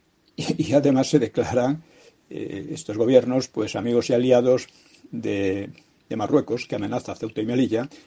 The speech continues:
y resulta que la otan no protege a Ceuta y Melilla.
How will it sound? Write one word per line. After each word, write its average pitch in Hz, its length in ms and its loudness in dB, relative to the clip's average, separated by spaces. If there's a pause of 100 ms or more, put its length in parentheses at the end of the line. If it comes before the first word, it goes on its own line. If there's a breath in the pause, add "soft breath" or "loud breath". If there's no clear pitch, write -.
(100)
y 175 60 -2
resulta 127 360 0
que 117 160 0
la 107 140 4
otan 127 400 2
no 127 340 4 (400)
protege 117 380 -4
a 107 40 -6
Ceuta 110 240 -6
y 95 60 -6
Melilla. 78 380 -12